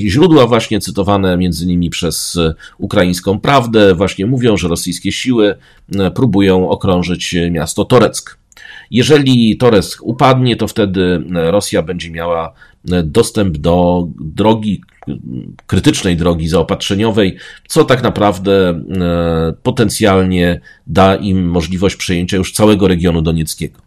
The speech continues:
tak? Czyli tak naprawdę, e, Rosja jest bliska dzięki temu,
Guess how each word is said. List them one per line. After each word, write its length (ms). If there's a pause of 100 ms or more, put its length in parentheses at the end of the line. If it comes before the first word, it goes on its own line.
(100)
tak? 200
Czyli 380 (260)
tak 180
naprawdę, 680 (340)
e, 420
Rosja 300
jest 260
bliska 720
dzięki 320
temu, 420